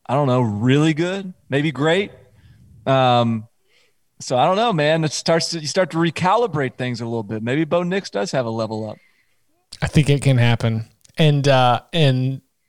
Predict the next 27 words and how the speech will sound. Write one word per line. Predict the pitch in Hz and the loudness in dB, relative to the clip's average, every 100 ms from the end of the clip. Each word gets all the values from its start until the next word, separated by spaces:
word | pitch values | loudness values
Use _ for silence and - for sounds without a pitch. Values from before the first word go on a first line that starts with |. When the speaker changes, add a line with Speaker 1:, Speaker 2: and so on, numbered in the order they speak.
| _ | _
Speaker 2:
me | 151 175 196 | 0 4 4
picking | - 175 - 165 147 | 2 -2 2 2 2
Wake | 135 139 | 2 0
Forest | - 139 131 127 - | 2 4 4 4 2
against | 135 131 - | 0 2 2
Notre | 139 127 | 2 4
Dame | 127 123 120 | 4 2 2
has | 117 131 135 | 2 2 4
nothing | 143 135 147 | 2 4 2
to | 131 | 4
do | 139 | 4
with | 127 | 4
Notre | 139 131 127 | 4 4 4
Dame | 123 117 | 4 4
hate. | 120 123 104 _ - | 4 2 0 _ 0
You, | 165 175 190 | 2 2 2
everyone | 202 214 175 151 | 4 6 6 6
knows | 139 127 | 4 4
Wake | 131 123 | 2 2
Forest | - 127 117 139 | 4 4 4 2
is | 120 | 0
a | 117 | 0
difficult | 127 117 117 127 117 | 2 0 4 4 6
out. | 113 110 101 - _ _ _ _ _ | 4 4 2 -4 _ _ _ _ _
<laughs> | _ - - - - 233 - | _ -20 -16 -18 -6 -4 0
They've, | 196 185 185 - 208 - 180 160 | 4 6 4 0 -2 -2 -2 4
they, | 208 214 | 6 6